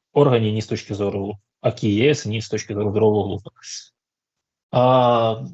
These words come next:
тобто ключовим суб'єктом в цій системі є саме Національний орган з безпеки.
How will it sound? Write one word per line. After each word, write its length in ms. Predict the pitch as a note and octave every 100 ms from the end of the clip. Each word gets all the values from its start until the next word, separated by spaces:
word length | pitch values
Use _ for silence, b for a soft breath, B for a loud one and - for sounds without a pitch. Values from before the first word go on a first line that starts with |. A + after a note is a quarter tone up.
| - _ _ _ _ _ _
тобто 240 | D3 F3
ключовим 720 | - - F3 F3+ G3+ F3+ D3
суб'єктом 580 | A#2 B2 A2+ A#2 - G2
в 60 | F#2+
цій 300 | - A2 F#2
системі 800 | - - - - C3+ G3+ A3+ B2+
є 120 | C#3
саме 320 | - C3 B2
Національний 760 | A#2 A#2 A#2 A#2 - A#2 A2+ A2
орган 160 | G#2+
з 40 | G#2
безпеки. 500 | G2+ - F#2+ -